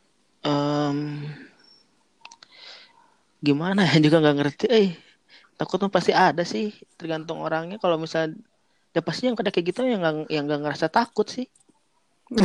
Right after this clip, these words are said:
Speaker 2: Kalau orang takutnya apa? Karena orang dari, bukan apa ya, bukan teori, apa maksudnya,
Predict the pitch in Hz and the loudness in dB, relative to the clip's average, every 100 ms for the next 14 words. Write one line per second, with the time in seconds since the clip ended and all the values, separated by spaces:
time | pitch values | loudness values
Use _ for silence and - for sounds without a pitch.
0 | - 185 - - _ _ _ - - 180 | 2 -2 -12 -18 _ _ _ -16 -2 -2
1 | - - - - - - - 71 - _ | -2 -6 -14 -10 -10 -10 -10 -12 -14 _
2 | - - - - 175 170 175 233 214 196 | -14 -10 -8 -2 2 6 6 6 4 4
3 | 196 240 220 220 226 214 - - - _ | 4 4 4 4 2 2 -4 -20 -20 _
4 | _ - 165 190 220 240 240 202 190 180 | _ -10 -6 -4 -2 -2 -2 0 0 0
5 | 170 165 165 160 160 160 160 160 202 185 | -2 -4 -4 -2 -4 -2 -2 -2 -6 -4
6 | 196 175 156 160 151 156 170 170 180 214 | -6 -4 -4 -4 -4 -4 -4 -4 -4 -4
7 | 185 180 190 214 202 | -4 -6 -4 -6 -8